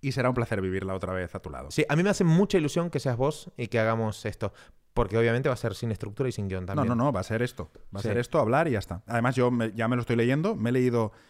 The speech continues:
Speaker 1: toda la parte de Enneagrama del siete y estoy ya con la segunda parte, la su-, la segunda parte del libro, que es ya toda la parte del dinero. Eh,
Speaker 2: La,
Speaker 1: estoy,
Speaker 2: pero,
Speaker 1: estoy
Speaker 2: pero
Speaker 1: en
Speaker 2: de
Speaker 1: ello.
Speaker 2: los eneatipos y el dinero estás.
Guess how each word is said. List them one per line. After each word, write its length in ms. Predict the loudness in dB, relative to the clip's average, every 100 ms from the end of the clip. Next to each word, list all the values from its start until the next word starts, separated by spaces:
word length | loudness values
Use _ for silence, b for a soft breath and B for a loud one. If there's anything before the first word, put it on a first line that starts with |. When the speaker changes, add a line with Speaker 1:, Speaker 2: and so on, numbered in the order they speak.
| b b
Speaker 1:
toda 240 | -2 0 2
la 140 | 2
parte 240 | 0 -2
de 60 | -2
Enneagrama 400 | 0 0 0 0
del 100 | -2
siete 400 | -2 0 -2 -4
y 240 | -4 -2 -2
estoy 320 | -2 -2 2
ya 140 | 2
con 180 | 2 0
la 80 | 0
segunda 420 | 0 0 0 2
parte, 360 | 0 -2 -6 -8 -12
la 240 | -8 -6 -6
su-, 160 | -8
la 60 | -8
segunda 320 | -8 -6 -4
parte 200 | -4 -4
del 80 | -2
libro, 220 | 0 -2
que 120 | -2 -6
es 160 | -8 b b b
ya 160 | -6 -4
toda 440 | -2 -2 0 0
la 80 | 0
parte 200 | -2 -2
del 80 | -2
dinero. 320 | 0 -2 -4 _ b b b b b
Eh, 680 | -6 -4 -4 -4 -6 -6 -2
Speaker 2:
La, 120 | -2
Speaker 1:
estoy, 120 | -2 0
Speaker 2:
pero, 140 | 2
Speaker 1:
estoy 60 | 4
Speaker 2:
pero 120 | 4
Speaker 1:
en 60 |
Speaker 2:
de 60 | 4
Speaker 1:
ello. 100 | 2
Speaker 2:
los 120 | 2
eneatipos 480 | 0 0 0 -2 2
y 80 | 2
el 100 | 2
dinero 280 | 0 -2 -4
estás. 360 | -6 -8 -8